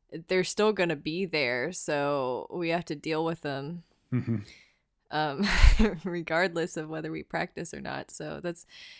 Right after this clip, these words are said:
Speaker 1: yeah, I think that's very import-, a very important thing to discuss in householder practice,
Speaker 2: Mm-hmm.
Speaker 1: because w-,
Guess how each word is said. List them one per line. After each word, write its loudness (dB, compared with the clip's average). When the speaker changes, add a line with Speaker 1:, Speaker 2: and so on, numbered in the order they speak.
Speaker 1:
yeah, 4
I 2
think -4
that's -4
very -2
import-, -8
a -8
very -6
important -8
thing -8
to -20
discuss -10
in -8
householder -8
practice, -6
Speaker 2:
Mm-hmm. -2
Speaker 1:
because -4
w-, -12